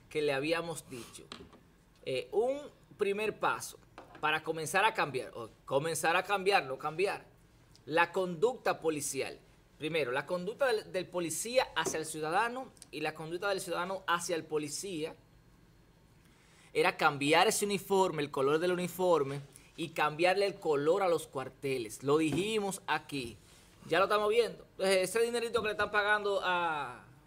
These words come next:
a este señor, al, al español, que son como dos millones, eh, mensuales aproximadamente, me lo pudieran dar a mí. Yo cojo menos, Amado,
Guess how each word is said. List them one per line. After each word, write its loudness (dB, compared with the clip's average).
a -6
este -6
señor, -2
al, 0
al -2
español, -4
que -20
son -12
como -8
dos 0
millones, -2
eh, -8
mensuales 2
aproximadamente, -6
me -12
lo -6
pudieran -2
dar 0
a 2
mí. -6
Yo 0
cojo 4
menos, -2
Amado, -8